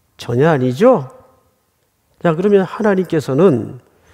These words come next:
왜 큰 용사라고 표현했을까요? 여기에 여러 가지, 어, 워드 플레이가 있습니다. 히브리 말에는 늘 그런,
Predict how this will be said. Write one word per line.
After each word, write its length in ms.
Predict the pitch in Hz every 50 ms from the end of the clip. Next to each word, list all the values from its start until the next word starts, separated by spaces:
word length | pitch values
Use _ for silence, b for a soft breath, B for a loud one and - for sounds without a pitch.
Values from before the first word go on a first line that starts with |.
| b b b b b b -
왜 200 | 123 139 170 196
큰 500 | - - - - - - - 254 247 226
용사라고 840 | 180 151 151 143 - 147 139 127 120 120 131 139 131 - - 165 - -
표현했을까요? 920 | - - 185 170 151 131 107 - - 120 113 - 101 - 123 113 110 107 _ _ _ _ _ _ _ _ _ _ -
여기에 300 | - 131 143 160 160 151
여러 180 | 131 135 135 135
가지, 420 | 131 127 123 135 165 165 160 160 - b b b b b b b -
어, 400 | - - - 127 127 135 139 139 185 220 247 254 240 254 262
워드 420 | 214 160 139 143 156 180 190 214
플레이가 460 | 170 - - 156 151 113 104 87 90 71
있습니다. 580 | - - - - - - - - - - - _ _ b b b b b b b b b b b b b b
히브리 400 | - - 170 165 175 165 175 170
말에는 440 | 160 139 131 123 147 151 165 156 131
늘 200 | 147 165 156 135
그런, 640 | - - 147 160 165 147 131 120 110 107 107 -